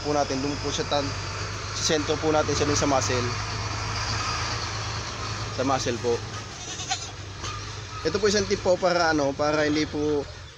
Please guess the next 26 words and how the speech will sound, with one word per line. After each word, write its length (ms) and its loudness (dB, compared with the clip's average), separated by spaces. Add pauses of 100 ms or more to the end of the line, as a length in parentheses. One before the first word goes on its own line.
(100)
madisgrasya 640 4
mga 240 0
kambing 320 0
ninyo. 320 -2
Kasi, 240 2 (480)
kung 160 4
mapapansin 400 4
nyo 80 2
po, 80 -2
mahaba 480 2
po 240 -4
itong 160 -2
needle 240 0
na 160 -2
to. 240 -6 (1120)
Mahaba 400 0
yan, 240 -4
oh. 80 -14 (640)
Yan. 240 -16 (1120)
Kasi 160 2
pag, 240 2 (2250)
pwede 240 4
naman 240 6
po 160 0
sana 240 6
yung, 400 0